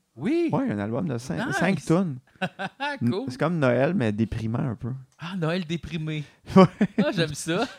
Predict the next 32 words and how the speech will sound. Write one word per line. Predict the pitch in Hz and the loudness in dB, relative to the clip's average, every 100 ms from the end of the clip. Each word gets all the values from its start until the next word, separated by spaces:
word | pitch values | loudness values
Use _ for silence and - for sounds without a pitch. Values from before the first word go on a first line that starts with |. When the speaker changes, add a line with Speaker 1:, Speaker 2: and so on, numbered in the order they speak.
| - | -12
Speaker 2:
Ben, | 117 | -10
Noël | 127 208 220 | -6 -6 -6
triste | 139 143 208 - | -6 -6 -6 -8
un | 104 107 | -10 -8
peu. | - 175 - _ - | -6 -8 -10 _ -10
Speaker 1:
<laughs> | 139 - | -8 -2
Speaker 2:
Là, | 131 131 | 2 2
c'est | 113 110 | 2 -2
Mathilde | 113 127 120 | -2 -2 -4
Corbin | 113 120 | -2 -2
qui | 135 | -4
fait | - | -6
la | 110 | -6
pochette. | 107 101 110 117 131 | -6 -8 -8 -8 -8
C'est | - | -12
super | 110 113 135 | -12 -4 -2
Speaker 1:
Nice. | 113 | 0
Speaker 2:
beau. | 107 127 | 2 0
Puis, | - 117 | 0 0
euh, | 113 113 107 - - - | 2 2 -2 -8 -14 -2
mais | 113 | -2
c'est | - | -2
parce | 120 | -10
que, | |
tu | - | -6
sais, | - | -4
on | |
se | 113 | -4
disait, | 101 131 - | -4 -6 -8
tu | - - _ _ _ _ - | -14 -20 _ _ _ _ -8
sais, | - | -2
comme, | - 202 | -2 -2